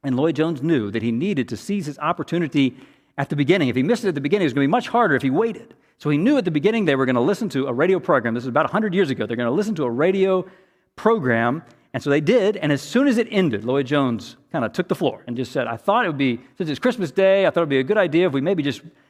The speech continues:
went around the room and different people could try to answer this question." But the question would be, why? Why did Jesus come into the world? And just he opened up the floor so people could begin to discuss that question. And so people began to try to attempt to answer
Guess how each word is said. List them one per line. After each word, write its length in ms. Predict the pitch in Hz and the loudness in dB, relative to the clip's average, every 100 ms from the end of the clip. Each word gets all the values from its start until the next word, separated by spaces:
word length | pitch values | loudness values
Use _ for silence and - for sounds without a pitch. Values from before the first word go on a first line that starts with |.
| - | -2
went 140 | 190 | 2
around 180 | 208 208 | 4 4
the 60 | 208 | 4
room 220 | 247 151 | 4 2
and 280 | 123 135 165 | 0 -4 -2
different 220 | 196 180 | -2 0
people 180 | 208 156 | -2 -4
could 140 | 139 | -4
try 160 | 190 208 | -2 -2
to 100 | 165 | -2
answer 220 | 190 185 | -2 -2
this 100 | 190 | -2
question." 400 | - 208 - 120 | -4 -4 -4 -6
But 80 | 135 | -4
the 60 | |
question 280 | 214 233 233 | -2 0 0
would 120 | 190 | -2
be, 300 | 120 127 135 - _ _ _ | 0 0 -2 -6 _ _ _
why? 440 | 180 240 202 95 107 | -4 -2 -2 -8 -8
Why 340 | 131 226 262 | -2 2 2
did 140 | 240 | 2
Jesus 400 | 156 208 220 202 | 0 0 2 0
come 400 | - 175 196 185 196 | -2 0 0 -2 -2
into 380 | 185 170 190 | -2 0 -2
the 80 | 165 | 0
world? 400 | 151 165 139 101 - _ _ - | 2 4 2 0 -8 _ _ -10
And 80 | 147 | -6
just 180 | 143 - | -4 0
he 80 | 170 | 0
opened 220 | 202 202 | 4 0
up 80 | 175 | 0
the 80 | |
floor 380 | - 165 113 110 | -6 -2 0 0
so 120 | - | -4
people 260 | 127 160 131 | -6 -4 -4
could 180 | 135 120 | -4 -4
begin 380 | 120 131 120 107 - _ _ _ - | 0 0 0 -6 -16 _ _ _ -10
to 40 | 131 | -8
discuss 340 | - 165 - | -2 -2 2
that 180 | 156 160 | 0 0
question. 340 | 175 165 131 - _ _ - | -2 0 -2 -6 _ _ -6
And 80 | |
so 80 | 151 | -2
people 220 | 202 170 | 0 0
began 260 | 147 151 175 | 2 2 2
to 60 | 143 | 0
try 260 | 190 196 | 0 0
to 200 | 139 131 | 2 0
attempt 360 | 147 - 196 160 | -2 -2 -4 -2
to 100 | 165 | -2
answer 500 | 180 208 147 156 | -2 -2 -2 -2